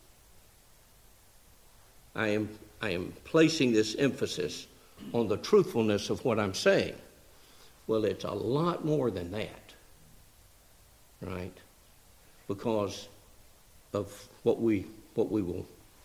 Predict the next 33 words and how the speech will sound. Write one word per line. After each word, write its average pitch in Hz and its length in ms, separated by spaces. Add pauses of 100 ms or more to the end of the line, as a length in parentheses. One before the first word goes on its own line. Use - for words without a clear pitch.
learn 113 300
as 101 160
we 101 100
go 95 160
along 90 360
here. 95 260 (500)
All 123 100
right, 87 280
so 113 360 (520)
the 120 140
oath 196 360 (300)
is 113 120
calling 151 380
upon 127 380
God. 110 440 (600)
So 107 340 (220)
as 107 160
we 120 160
use 160 260
this 160 200
term 151 300
oath, 117 520 (300)
and 113 160
as 120 380
we 123 220
speak 170 500
and 170 160
do 226 160
things, 123 560 (2250)
this 190 260
is 175 200
what's 170 260
happening, 151 460